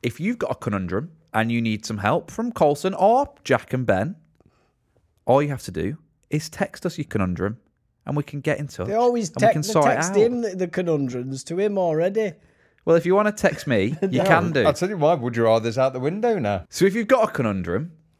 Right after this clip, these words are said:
Speaker 1: and you want Colson to answer your conundrum, or you might even want the input of Jack and Ben, well, we're here
Speaker 2: Mm.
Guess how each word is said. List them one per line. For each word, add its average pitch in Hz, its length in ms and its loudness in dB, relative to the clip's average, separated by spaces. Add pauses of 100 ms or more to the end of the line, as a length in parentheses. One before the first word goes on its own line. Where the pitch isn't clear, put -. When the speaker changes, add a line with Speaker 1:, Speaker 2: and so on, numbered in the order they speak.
Speaker 1:
and 139 220 2
you 143 100 4
want 170 320 2 (300)
Colson 92 600 -2
to - 160 -6
answer 92 320 -6
your 87 100 -8
conundrum, 90 600 -4
or 208 540 4
you 139 100 0
might 175 200 4
even 156 160 0
want 151 160 0
the 139 100 4
input 139 280 -2
of 123 100 -2
Jack 127 320 0
and 110 120 -4
Ben, 95 300 0 (220)
well, 110 140 4
we're 175 280 4
here 104 360 4
Speaker 2:
Mm. 98 100 -10